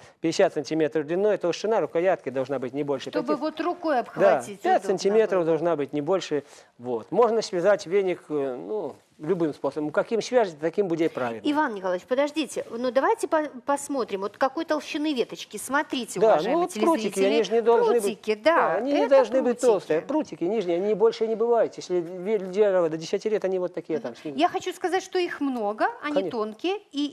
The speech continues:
Speaker 2: их столько, чтобы обхватить, э,
Speaker 1: Да, ну,
Speaker 2: ладонью.
Speaker 1: что такое
Speaker 2: Да,
Speaker 1: обхватить,
Speaker 2: чтобы
Speaker 1: да.
Speaker 2: удобно
Speaker 1: Ну,
Speaker 2: было держать.
Speaker 1: вот это вы
Speaker 2: Так для
Speaker 1: спросили,
Speaker 2: чего липа?
Speaker 1: липа. Ну, вот когда веник зимой запарывается, и его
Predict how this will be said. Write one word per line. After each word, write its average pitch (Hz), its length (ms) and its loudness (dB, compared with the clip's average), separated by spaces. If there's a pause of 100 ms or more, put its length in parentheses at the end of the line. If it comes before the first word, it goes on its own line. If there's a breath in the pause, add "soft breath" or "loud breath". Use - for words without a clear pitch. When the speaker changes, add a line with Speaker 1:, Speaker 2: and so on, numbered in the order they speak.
(100)
Speaker 2:
их 277 120 -4
столько, 480 520 -2
чтобы 269 340 -4
обхватить, - 800 -6 (140)
э, 247 120 -2
Speaker 1:
Да, 247 360 4
ну, 254 80 0
Speaker 2:
ладонью. 254 120 0
Speaker 1:
что 285 160 -2
такое 233 240 2
Speaker 2:
Да, 170 140 2
Speaker 1:
обхватить, 185 340 0
Speaker 2:
чтобы 135 240 -2
Speaker 1:
да. - 60 0
Speaker 2:
удобно 254 180 2
Speaker 1:
Ну, 226 60 -6
Speaker 2:
было 226 180 -4
держать. 196 160 -4
Speaker 1:
вот 233 180 2
это 214 220 2
вы 185 80 2
Speaker 2:
Так - 120 -8
для 190 100 2
Speaker 1:
спросили, 339 260 0
Speaker 2:
чего 349 220 0
липа? 311 200 -6
Speaker 1:
липа. 160 520 0
Ну, 202 320 2
вот 180 240 0
когда 175 320 2
веник 160 340 0
зимой 143 320 -4
запарывается, 127 720 -4 (280 soft breath)
и 151 80 -2
его 160 760 2